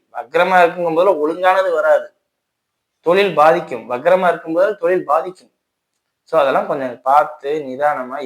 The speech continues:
எப்படி சூழ்நிலையை கொண்டு வரணும். பத்துல சனி வக்ரம், பத்தாம் அதிபதி வக்ரம். ஆனா ஒரே ஒரு பிளஸ், ஆஹ் பன்னெண்டாவது கார்த்திகை பண்ணதுக்கு அப்புறம் சனி வக்ர நிவர்த்தி ஆகிறார்.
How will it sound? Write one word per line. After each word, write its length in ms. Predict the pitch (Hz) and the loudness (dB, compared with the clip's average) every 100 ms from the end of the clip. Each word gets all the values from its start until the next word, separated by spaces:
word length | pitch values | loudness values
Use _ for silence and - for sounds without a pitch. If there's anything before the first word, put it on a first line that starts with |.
| 127 | -12
எப்படி 260 | - 170 160 143 | -8 -6 -6 -8
சூழ்நிலையை 500 | _ 147 156 147 127 | _ -8 -6 -4 -6
கொண்டு 300 | - 135 139 | -8 -18 -12
வரணும். 320 | 131 120 123 _ _ _ _ _ _ _ _ _ - | -12 -12 -20 _ _ _ _ _ _ _ _ _ -6
பத்துல 340 | 117 117 151 151 | -6 -4 0 0
சனி 240 | 147 156 | 2 0
வக்ரம், 360 | 151 127 131 135 - _ _ _ | 0 -2 -4 -8 -14 _ _ _
பத்தாம் 360 | 117 - 160 151 | -20 -4 -2 -2
அதிபதி 280 | 127 127 151 | -4 -6 -6
வக்ரம். 320 | 117 - - _ _ _ _ _ _ _ _ _ _ _ _ 139 | -8 -14 -20 _ _ _ _ _ _ _ _ _ _ _ _ 0
ஆனா 120 | 165 160 | 4 6
ஒரே 180 | 151 190 | 8 8
ஒரு 100 | 160 131 | 6 2
பிளஸ், 260 | 143 - 156 - _ _ _ _ _ - | -2 0 -2 -4 _ _ _ _ _ 0
ஆஹ் 440 | 127 127 127 127 123 | 4 4 2 -2 0
பன்னெண்டாவது 420 | 156 202 202 175 139 | 4 6 8 6 4
கார்த்திகை 420 | 160 185 196 156 | 4 4 2 2
பண்ணதுக்கு 340 | 147 156 147 | 0 0 -4
அப்புறம் 200 | 147 139 143 | -4 -4 -2
சனி 160 | 165 143 | 0 0
வக்ர 200 | 131 175 | 0 0
நிவர்த்தி 340 | 160 139 131 123 | -2 -6 -6 -6
ஆகிறார். 300 | 123 120 | -4 -8